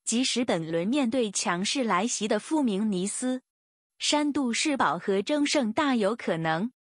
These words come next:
另外，M 直播届时将会有本场赛事的现场直播。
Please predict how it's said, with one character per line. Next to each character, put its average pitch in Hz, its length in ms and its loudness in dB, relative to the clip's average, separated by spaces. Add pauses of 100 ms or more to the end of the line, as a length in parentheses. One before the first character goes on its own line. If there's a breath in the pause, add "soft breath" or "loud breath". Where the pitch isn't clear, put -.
(140)
另 285 200 2
外， 254 320 2 (140)
M 240 280 2
直 185 200 0
播 262 260 2
届 277 220 2
时 208 240 0
将 262 200 2
会 277 200 0
有 196 160 2
本 214 260 0
场 180 300 -2
赛 269 260 0
事 247 180 0
的 196 120 2
现 269 260 0
场 165 220 -4
直 175 180 -2
播。 233 300 0